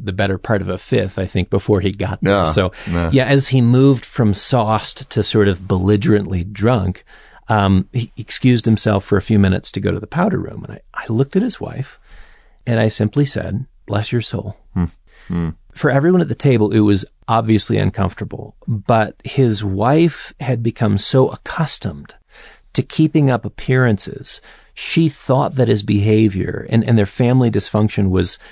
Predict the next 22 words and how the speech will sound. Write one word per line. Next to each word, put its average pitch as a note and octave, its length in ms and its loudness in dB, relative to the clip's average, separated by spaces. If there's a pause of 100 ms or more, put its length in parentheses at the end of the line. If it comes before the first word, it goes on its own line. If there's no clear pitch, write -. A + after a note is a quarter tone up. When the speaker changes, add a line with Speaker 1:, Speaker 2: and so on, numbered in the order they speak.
(160)
Speaker 1:
concealed. G3+ 720 0 (180)
That, C3 160 -2
that, C#3 120 0
I C#3 40 -2
mean, B2 320 2
covered D3+ 340 0
over D#3+ 140 2
by B2 140 -2
eloquence D3+ 600 2
and - 80 2
Speaker 2:
Hmm. - 40 4
Speaker 1:
astute - 280 0
observation D#3 800 0
and, G2+ 120 2 (240)
and A#2+ 180 2
her F3+ 420 2 (360)
very C#3 460 4
honed C3+ 380 4
ability C3 380 0
to F2+ 100 -8
distract A#2+ 680 -2
from G#2+ 500 2